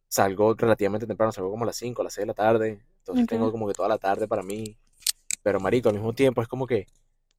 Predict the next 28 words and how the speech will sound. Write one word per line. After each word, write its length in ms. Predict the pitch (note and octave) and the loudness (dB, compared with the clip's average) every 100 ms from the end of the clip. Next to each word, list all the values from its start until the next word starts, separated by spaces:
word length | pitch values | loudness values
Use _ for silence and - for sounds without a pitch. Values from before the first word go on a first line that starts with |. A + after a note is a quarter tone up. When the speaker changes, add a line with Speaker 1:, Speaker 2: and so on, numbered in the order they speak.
| _ _ _ _ | _ _ _ _
Speaker 1:
todo 260 | - A#2+ C#3+ | 6 6 6
está 180 | - D3 | 0 -8
pasando 380 | C#3 D3+ D3 D3 | -6 -8 -4 0
durante 300 | C3 G#2+ E2+ | 0 -2 -6
el 100 | F#2 | -6
día. 240 | F#2+ - _ _ _ _ _ - | -6 -8 _ _ _ _ _ -12
Speaker 2:
Claro. 320 | - A#3 A3 - - _ _ _ _ _ _ | 0 0 0 -10 -20 _ _ _ _ _ _
Speaker 1:
¿Entiendes? 340 | B2 A#2+ A2+ A#2+ _ _ _ _ - | -14 -12 -12 -16 _ _ _ _ -6
Y 120 | A#2+ | -4
yo 60 | G#2+ | -4
estoy 320 | - A#2+ A#2+ _ _ _ - | -2 -2 -2 _ _ _ 6
todo 280 | C#3 C3+ C#3+ | 8 8 4
el 80 | |
fucking 340 | - C3 C#3+ C3 | 2 2 2 2
día 180 | C3+ C3+ | 4 4
trabajando. 380 | - B3 A#3 | 4 4 4
Speaker 2:
Metido, 320 | B3+ A#3+ G#3 A3 | 4 4 2 0
sí, 220 | - A#3+ | -2 -2
no, 240 | A3 A3+ | 0 -2
no 220 | A3 A3+ | -2 -6
te 100 | A3 | -6
enteras 260 | A#3 A#3+ C4 | -4 -2 -2
de 80 | A#3+ | -4
nada 180 | G#3+ A3 | -6 -6
sino 240 | A#3+ A3 | -8 -8
después 340 | G3 - A3 | -10 -12 -14
cuando 200 | A3 G#3+ | -14 -16
sale. 240 | G#3+ G#3+ | -16 -18